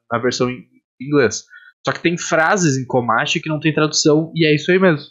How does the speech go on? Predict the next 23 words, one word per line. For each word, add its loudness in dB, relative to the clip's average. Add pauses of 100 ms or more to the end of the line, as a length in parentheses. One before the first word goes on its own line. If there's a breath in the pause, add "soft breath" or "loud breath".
(140)
Tipo, -6
é, -2 (480 soft breath)
é, 2
é 2
isso 0
aí, 6
elas 0
comunicando 2
com -2
o 0
bichinho, 2 (340 loud breath)
é, 2
eles -2
falando 2
com, -14 (600)
entre -2
eles, 2
assim, -2
e, 2
e 4
essa -2
relação 0
que, 0